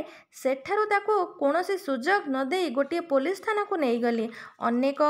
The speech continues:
ପୋଲିସ ଅଫିସରମାନେ ସେଠାରେ ତାକୁ ଘେରିଗଲେ। ଯତୀନ୍ଦ୍ରା ସେମାନଙ୍କର ଭୟଙ୍କର ରୂପ ଦେଖି ନିଜର ରହସ୍ୟପୂର୍ଣ୍ଣ ଆଚରଣ ବିଷୟରେ ସବୁ କଥା ଖୋଲିକରି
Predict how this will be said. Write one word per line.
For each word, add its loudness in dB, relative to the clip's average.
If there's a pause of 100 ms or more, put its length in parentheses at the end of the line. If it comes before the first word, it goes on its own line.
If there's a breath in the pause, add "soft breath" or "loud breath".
(220)
ପୋଲିସ 0
ଅଫିସରମାନେ 0
ସେଠାରେ 0
ତାକୁ -2
ଘେରିଗଲେ। 2 (840)
ଯତୀନ୍ଦ୍ରା 2 (400 loud breath)
ସେମାନଙ୍କର 4
ଭୟଙ୍କର 2
ରୂପ 0
ଦେଖି 0
ନିଜର 2
ରହସ୍ୟପୂର୍ଣ୍ଣ -2
ଆଚରଣ 0
ବିଷୟରେ 0
ସବୁ -4
କଥା -2
ଖୋଲିକରି -2